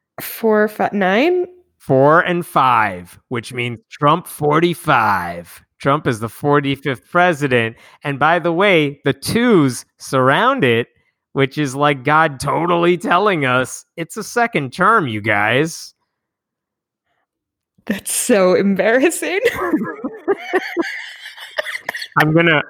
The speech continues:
Speaker 2: I'm gonna quote Johnny Enlow. He says this with
Speaker 1: Who
Speaker 2: total sincerity.
Speaker 1: And
Speaker 2: Uh,
Speaker 1: this, I'm sorry, this is a six-year-old child, right?
Speaker 2: Yeah, six-year-old child or, like, sixty-year-old pastor. I'm not sure which, one or the other. He said forty-five was not put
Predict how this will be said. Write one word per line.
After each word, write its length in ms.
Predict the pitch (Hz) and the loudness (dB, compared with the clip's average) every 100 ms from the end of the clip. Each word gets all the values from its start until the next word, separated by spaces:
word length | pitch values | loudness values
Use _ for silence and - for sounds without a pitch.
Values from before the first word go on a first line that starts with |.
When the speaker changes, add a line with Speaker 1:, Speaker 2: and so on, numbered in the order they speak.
| - | -2
Speaker 2:
I'm 160 | 143 139 | 0 2
gonna 200 | 139 131 | 2 2
quote 320 | - 135 120 | 2 2 2
Johnny 280 | 123 117 117 | 0 2 0
Enlow. 320 | 113 113 107 | 0 0 0
He 140 | 135 | 0
says 300 | 127 139 123 | 0 0 0
this 140 | 113 107 | -2 2
with 120 | 202 | 2
Speaker 1:
Who 80 | 214 | 4
Speaker 2:
total 320 | 139 120 117 - | 2 0 -2 -6
sincerity. 680 | 123 - 127 110 107 107 101 - - - - _ _ - | -8 0 2 2 2 0 -4 -8 -20 -20 -20 _ _ 0
Speaker 1:
And 80 | |
Speaker 2:
Uh, 240 | 277 262 - | 2 4 4
Speaker 1:
this, 180 | 381 - 370 | 2 2 0
I'm 120 | 349 | 0
sorry, 200 | 349 262 | 2 2
this 160 | 302 330 | 0 -2
is 100 | 262 | -2
a 60 | |
six-year-old 760 | 240 285 - 262 233 202 180 - | -2 -4 -4 0 0 0 -6 -10
child, 580 | - 302 180 73 113 254 | -4 -2 -2 -4 -8 -6
right? 320 | 208 196 262 | -2 -2 0
Speaker 2:
Yeah, 200 | 151 127 104 - | 2 0 -2 -4
six-year-old 500 | 190 - 208 185 175 | -4 0 2 2 2
child 400 | 180 156 151 147 | 2 4 2 0
or, 280 | 151 147 | 0 2
like, 240 | 147 139 135 | 2 2 0
sixty-year-old 680 | - - - 131 120 117 - | -6 -6 -4 0 0 0 -2
pastor. 340 | 110 101 117 | -4 -2 -2
I'm 120 | 107 | 0
not 180 | 113 113 | -2 -4
sure 180 | - 113 | -2 -2
which, 320 | 107 104 - | -2 -6 -6
one 180 | 165 143 | -4 -2
or 60 | |
the 140 | 113 110 | 0 0
other. 240 | 104 104 - - - | -2 -4 -8 -8 -2
He 120 | 165 | 0
said 280 | 190 175 - | 2 0 2
forty-five 760 | 202 226 240 180 196 190 170 | 2 2 2 0 2 2 2
was 240 | 160 147 | 0 0
not 300 | 139 175 208 | 0 -2 0
put 160 | 226 | -2